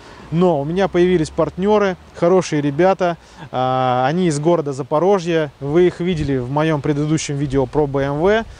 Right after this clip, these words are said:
где мы покупали две пятерки Б М В. И они, в принципе, с удовольствием пригонят вам любой автомобиль в любой город по договоренности.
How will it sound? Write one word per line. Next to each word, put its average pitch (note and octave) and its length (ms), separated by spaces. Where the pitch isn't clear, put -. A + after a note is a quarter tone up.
где D3 380
мы D#3 100
покупали D3 460
две C#3+ 180
пятерки C#3 400
Б C#3 140
М C#3+ 160
В. B2 180
И G#3 380
они, G#3 460
в G#3+ 120
принципе, F#3+ 380
с - 60
удовольствием D#3+ 640
пригонят D3 480
вам C3+ 340
любой E3 360
автомобиль D3+ 680
в C#3+ 100
любой D3+ 320
город F3+ 340
по C#3+ 140
договоренности. E3 920